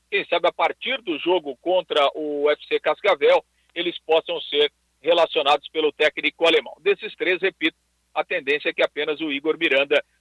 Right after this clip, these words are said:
seja relacionado pelo treinador. De qualquer forma, importante a volta desses jogadores aí, o alemão vai ganhando algumas opções a mais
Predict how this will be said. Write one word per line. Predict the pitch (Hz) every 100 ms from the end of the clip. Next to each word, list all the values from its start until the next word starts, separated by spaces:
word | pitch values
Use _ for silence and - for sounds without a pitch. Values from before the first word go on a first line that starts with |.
| _ _
seja | 165 151 156
relacionado | 127 175 170 156 165 127 139 143 147 - _ _ -
pelo | 165 165
treinador. | - 165 180 160 -
De | -
qualquer | 233 - 226 -
forma, | 180 208 226 226 _ _ -
importante | 185 220 226 - 190 220 175
a |
volta | 139 170 170
desses | 147 147 160
jogadores | 165 180 156 170 180
aí, | 208 160 175 _ _ -
o | 196
alemão | 170 143 160
vai | 156 165
ganhando | 165 135 147 151 -
algumas | 165 147 185 208 151
opções | 170 - 151 147 143 - _
a | 202
mais | 180 190 214